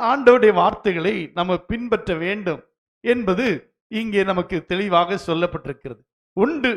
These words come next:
நீங்கள் பிழைத்து பெருகி வா-, பிழைத்து என்றால் வாழ்ந்து,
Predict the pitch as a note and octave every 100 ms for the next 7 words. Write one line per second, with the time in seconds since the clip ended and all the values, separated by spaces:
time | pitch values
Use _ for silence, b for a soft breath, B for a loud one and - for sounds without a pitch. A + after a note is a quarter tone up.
0 | - _ _ - G#3+ C4 A3 G3 - G3
1 | B3+ D4+ D#4+ D4+ _ C#4 C#4 - _ G#3
2 | A#3 A#3+ G#3+ G3+ C#3 _ _ _ _ _
3 | _ C#3+ E3+ G3+ - - F3+ C4 D#4+ -
4 | C#4 A3 G3 G3 C4 G#3 G#3 C#4 D4+ C4+